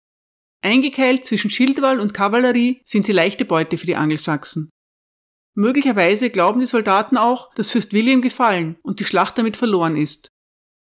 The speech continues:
Oder sie fliehen gar nicht wirklich, sondern das Ganze ist eine geniale Finte. Wie auch immer, sie laufen davon. Im Überschwang des Siegestaumels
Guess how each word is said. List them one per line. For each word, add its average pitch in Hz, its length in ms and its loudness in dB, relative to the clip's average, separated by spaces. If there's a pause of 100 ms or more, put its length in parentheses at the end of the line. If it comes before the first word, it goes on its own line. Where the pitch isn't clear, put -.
(300)
Oder 247 180 2
sie 262 140 -2
fliehen 269 300 2
gar 196 140 0
nicht 202 180 -6
wirklich, 240 480 -2 (180)
sondern 214 220 0
das 196 120 -6
Ganze 208 360 0
ist 214 140 -4
eine 190 180 0
geniale 190 420 2
Finte. 208 500 -2 (880)
Wie 254 140 0
auch 262 80 0
immer, 170 360 0 (200)
sie 220 160 -2
laufen 185 300 0
davon. 151 440 -2 (1000)
Im 240 120 0
Überschwang 269 520 2
des 233 160 -2
Siegestaumels 208 800 -2